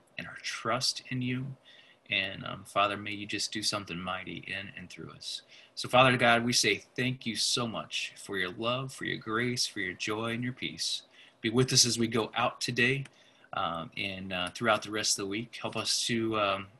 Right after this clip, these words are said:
find a few people that we'll be able to invest in, uh, to continually build up your kingdom with strong believers and disciples, as well as just to add to your kingdom, uh, in, in the numbers.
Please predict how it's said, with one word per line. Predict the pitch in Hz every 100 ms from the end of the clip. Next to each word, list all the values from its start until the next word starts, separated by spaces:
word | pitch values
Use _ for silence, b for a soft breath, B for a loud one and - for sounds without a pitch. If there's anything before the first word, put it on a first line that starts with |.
| - -
find | - 113 117
a | 117
few | - 113
people | 117 113 107
that | 82
we'll | 101
be | 98 101 101
able | 101 98
to | - 101 98 -
invest | 92 85 101 107 - 117
in, | 107 110 - B B B -
uh, | - 90
to | 92
continually | - 104 - 107 104 98 95 _ _ _ _
build | - 113 120
up | 90 -
your | 90
kingdom | - - - 120 131 143 147 b b b _
with | 92 92 -
strong | - - - 113 117 120 127 -
believers | 123 107 104 113 120 107
and | 92
disciples, | 82 - - 117 123 123 110 -
as | 95 95
well | 110 110 104
as | 101
just | - 95 -
to | -
add | 92 98
to | 92 101
your | 87
kingdom, | - - 104 98 90 - B B B 92
uh, | 82 -
in, | 90 92 -
in | 107 95
the |
numbers. | 90 92 95 - 90 -